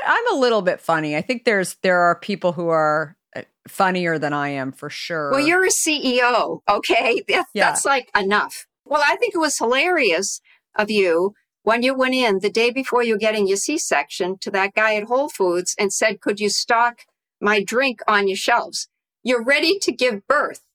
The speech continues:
Speaker 2: This poor man, how is he gonna say no? That was
Speaker 1: How
Speaker 2: hilarious.
Speaker 1: is he gonna do it? Well, you know, what's, I think the most funny thing is when people just kind of live their life and just sort of, it runs into,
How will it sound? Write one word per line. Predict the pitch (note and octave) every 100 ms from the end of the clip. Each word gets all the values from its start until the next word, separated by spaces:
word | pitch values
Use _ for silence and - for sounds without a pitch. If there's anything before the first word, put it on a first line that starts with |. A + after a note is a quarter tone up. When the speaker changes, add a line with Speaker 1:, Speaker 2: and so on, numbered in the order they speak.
| _
Speaker 2:
This | C#4+ C4 - -
poor | F4+ D#4 B3+
man, | F#4 C#4 - D4 F4+ - _
how | D4+ F4 F#4+
is | G#4
he | F#4
gonna | C#4 C4+
say | - A#3+ A3+
no? | A3 C4 -
That | D4 B4+
was | G4 A#3+
Speaker 1:
How | F#3+
Speaker 2:
hilarious. | F#3 G3
Speaker 1:
is | G3
he |
gonna | F#3+ F3+
do | E3+ F#3 E3
it? | B2 - _ - -
Well, | C4 C#4+ C4+ -
you | C#4+
know, | F4 E4 C4+
what's, | B3 C4 - - -
I | A#3+
think | A#3+ G4 -
the | A#3+
most | G#3 G3+ G3+ G#3+ - -
funny | - G3 F#3
thing | F3+ F3+ E3+ E3+
is | D#3 -
when | D#3+ D#3+
people | - F#3+ F#3+ E3+
just | E3+ E3 -
kind | E3+
of | D3+ D#3
live | D#3+ D3+
their | D#3 D3
life | C#3+ D3 A3+ - - -
and | - D#3 D#3 D3+ D3+ C#3
just | D#3+ D#3 - - -
sort | - D#3 D#3
of, | D3 D3+ -
it | D#3+ -
runs | E3 D#3 E3 D#3+ D3+
into, | D#3+ D#3 - D#3+ D3+ D3 C#3+